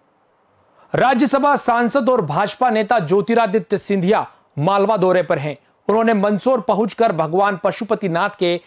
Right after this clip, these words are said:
दर्शन किए और कहा कि मैंने प्रदेश की खुशहाली के लिए भगवान से प्रार्थना की है। मंदिर का कलश मेरी दादी ने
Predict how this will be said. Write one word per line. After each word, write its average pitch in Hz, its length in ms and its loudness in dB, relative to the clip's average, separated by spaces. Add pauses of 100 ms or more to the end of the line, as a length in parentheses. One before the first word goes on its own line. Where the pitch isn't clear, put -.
(200)
दर्शन 180 420 0
किए 147 260 -4 (200)
और 175 160 2
कहा 214 300 0
कि 196 160 -2
मैंने 185 260 0
प्रदेश 180 340 0
की 190 280 -4 (240)
खुशहाली 214 520 0
के 202 100 0
लिए 151 220 -2 (240)
भगवान 170 500 0
से 185 220 -2
प्रार्थना 175 500 -4
की 170 200 -6
है। 139 240 -8 (360)
मंदिर 190 280 0
का 180 160 0
कलश 196 400 0
मेरी 190 200 0
दादी 175 340 -2
ने 196 220 -2